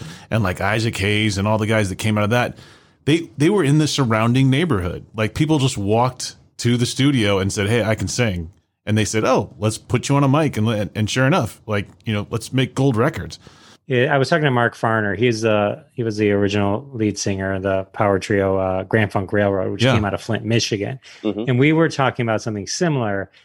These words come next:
Speaker 2: And what he was saying is a lot of families moved to Michigan to work in the auto industry. So
Speaker 3: Yeah.
Speaker 2: it could be that in both places, it was a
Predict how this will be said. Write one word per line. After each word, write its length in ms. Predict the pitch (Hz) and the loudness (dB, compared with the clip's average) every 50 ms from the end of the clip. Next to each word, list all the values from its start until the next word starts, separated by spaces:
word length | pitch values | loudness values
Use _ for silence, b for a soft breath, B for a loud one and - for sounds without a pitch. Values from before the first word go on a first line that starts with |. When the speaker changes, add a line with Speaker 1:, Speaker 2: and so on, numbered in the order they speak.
| b b _ | b b _
Speaker 2:
And 40 | 127 120 | -2 0
what 80 | 113 | 2
he 100 | 120 165 | 2 2
was 160 | 165 165 - | 2 2 2
saying 240 | - 147 131 123 120 | 2 2 2 2 2
is 120 | 117 110 110 | 0 0 0
a 60 | 113 | 2
lot 180 | 117 120 120 | 2 2 2
of 80 | 117 - | 0 0
families 540 | - 135 127 120 120 117 113 107 101 95 92 | -2 0 0 0 0 0 -2 -2 -4 -4 -4
moved 720 | 113 113 120 120 123 123 117 110 98 95 - - _ _ | -2 2 2 4 4 4 2 0 -2 -8 -12 -16 _ _
to 100 | - - | -10 -6
Michigan 560 | 113 120 151 170 - - 123 104 107 104 101 101 | -2 0 0 0 0 0 -2 0 0 -2 -2 -4
to 120 | - 117 | -6 -4
work 380 | 107 113 113 110 101 - - _ _ _ _ _ _ _ _ - | -2 0 0 0 -2 -4 -10 _ _ _ _ _ _ _ _ -6
in 160 | 131 113 110 | -4 -2 -2
the 120 | 107 110 | -2 -2
auto 380 | 117 113 117 117 117 113 104 101 | -2 -2 0 2 2 2 0 -2
industry. 600 | 98 95 92 90 - - - - - - - - _ _ _ _ _ _ | -4 -8 -10 -12 -14 -14 -16 -18 -18 -18 -18 -20 _ _ _ _ _ _
So 140 | - 139 | 0 2
Speaker 3:
Yeah. 60 | 135 127 | 2 2
Speaker 2:
it 80 | 123 - | 0 -2
could 260 | - 160 165 151 135 | 0 0 0 2 2
be 160 | 143 143 139 | 2 2 4
that 160 | 123 127 117 | 4 2 2
in 140 | 113 113 104 | 2 0 0
both 280 | 120 123 120 113 - - | 2 2 2 0 -2 -4
places, 560 | - 139 135 135 123 - 127 110 104 95 110 | 0 2 2 2 2 2 0 0 0 0 -2
it 80 | 131 | -2
was 220 | 123 113 104 98 104 | 0 0 0 0 0
a 300 | 107 104 104 101 98 | 0 2 0 0 -2